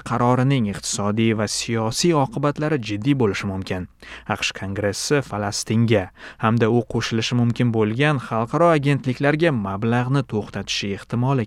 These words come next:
katta. Yahudiy davlati arab mahallalarida qurilishni yanada kengaytiradi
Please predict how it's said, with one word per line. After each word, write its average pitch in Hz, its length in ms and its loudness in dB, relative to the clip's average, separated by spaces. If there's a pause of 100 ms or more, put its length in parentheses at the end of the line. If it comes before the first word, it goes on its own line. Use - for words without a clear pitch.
katta. 90 380 -6 (560)
Yahudiy 104 420 0
davlati 104 420 2 (200)
arab 147 240 2 (100)
mahallalarida 120 760 2 (300)
qurilishni 139 560 4
yanada 156 280 2
kengaytiradi 139 760 0